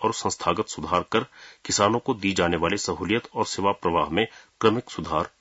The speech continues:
हुआ है। आज मंत्रालय में बुलाए गए प्रेस कॉन्फ्रेंस में मंत्री अधिकारी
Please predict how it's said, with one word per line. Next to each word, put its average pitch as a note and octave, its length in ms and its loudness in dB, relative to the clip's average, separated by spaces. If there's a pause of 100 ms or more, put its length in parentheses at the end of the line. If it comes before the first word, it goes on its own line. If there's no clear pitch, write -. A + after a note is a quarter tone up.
(140)
हुआ D#2 200 0
है। F2+ 320 -2 (720)
आज B2 180 4
मंत्रालय A#2 340 4
में C3 160 0
बुलाए F2 240 2
गए G#2 120 2
प्रेस F2+ 240 -2
कॉन्फ्रेंस E2 520 -2
में G#2+ 60 2
मंत्री G2 300 -2
अधिकारी F2 380 -2